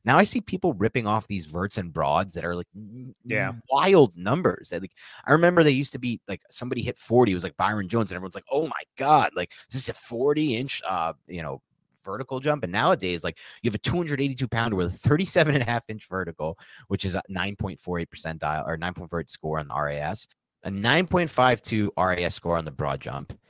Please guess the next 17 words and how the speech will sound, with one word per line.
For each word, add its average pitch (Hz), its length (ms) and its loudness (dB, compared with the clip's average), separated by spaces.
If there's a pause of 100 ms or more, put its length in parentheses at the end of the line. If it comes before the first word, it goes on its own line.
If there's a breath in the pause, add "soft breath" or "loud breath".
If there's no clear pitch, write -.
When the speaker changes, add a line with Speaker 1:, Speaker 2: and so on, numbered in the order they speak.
(240)
Speaker 1:
The - 80 -4
twenty-yard 170 580 6
split - 560 0 (160)
was 87 160 0
filthy, 80 480 -10
two 87 180 -6
point 82 240 -4
six - 220 -8
one 71 140 -6
seconds. 73 320 -8
The 85 80 -8
ten-yard 156 440 2
split - 280 -6
was 73 100 -12
filthy, 71 540 -10 (260 soft breath)
one 82 220 -4
point 82 260 -8